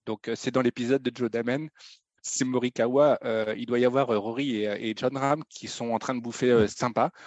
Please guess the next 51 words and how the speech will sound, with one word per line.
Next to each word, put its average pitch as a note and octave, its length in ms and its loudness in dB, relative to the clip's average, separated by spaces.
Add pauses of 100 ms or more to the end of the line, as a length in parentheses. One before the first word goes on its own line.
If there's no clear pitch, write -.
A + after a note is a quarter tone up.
(140)
ou A#2+ 120 0
en A2 60 0
fait, B2 240 -2
euh, A2 120 2
dans A#2+ 200 -2
un B2 60 -4
moment, A#2+ 360 -2
euh, G#2 160 0
enfin, G#2+ 180 -6
appelez G#2+ 220 -10
ça, A#2+ 180 0
enfin, G2+ 220 -8
des, G2+ 160 -8 (340)
c'est, - 180 -10
c'est - 120 -10
pas A2 80 0
des A2+ 60 2
golfeurs, G#2+ 380 0
hein, F#3 140 -12
c'est - 140 -10
des, G2 160 -4
des, F#2+ 180 -6
des F#2+ 240 -4
êtres - 160 -6
humains. A2+ 200 -4 (480)
Il A2 80 -2
y G#2 40 2
a G#2 60 2
Rory A2+ 260 2
qui - 80 -10
est A2 40 0
en G2+ 40 -4
train - 140 -8
de G2+ 40 -4
regarder G#2 300 -2
la G#2+ 100 0
tête G#2+ 180 -4
de A2 80 -6
sa A2+ 160 -2
gamine A#2+ 340 0
qui A2+ 120 -4
doit G#2+ 100 2
être G#2 100 -2
à G#2 60 0
la G#2 100 0
crèche, - 240 -4
qui - 60 -10
est - 40 -8
complètement A#2 360 0
<laughs> B2+ 40 2
défoncée. G#2+ 460 -6